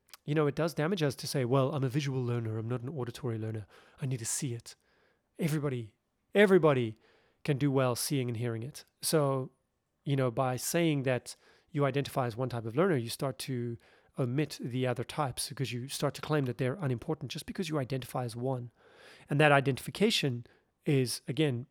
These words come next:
based in rumor and gossip. It's not based in evidence. So you haven't proven to yourself that you're a visual learner. You could be a good learner despite only having visual input, not because of having visual input.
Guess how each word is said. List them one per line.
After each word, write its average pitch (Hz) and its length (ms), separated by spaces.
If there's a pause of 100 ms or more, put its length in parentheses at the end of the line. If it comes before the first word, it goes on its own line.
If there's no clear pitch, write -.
based 135 340
in 120 460 (100)
rumor 131 480
and 113 160
gossip. 135 400
It's - 160
not 135 160
based 127 300
in 117 320
evidence. 139 560 (240)
So 151 120
you 135 280
haven't 147 220
proven 170 280
to 127 100
yourself 131 360
that 139 140
you're 131 120
a 120 40
visual 117 300
learner. 117 300 (340)
You 160 120
could 208 200
be 160 280
a 131 80
good 151 240
learner 139 360 (260)
despite - 720
only 135 280
having 123 260
visual 123 280
input, 139 460
not 190 140
because 139 600 (140)
of 135 80
having 120 260
visual 113 280
input. 117 340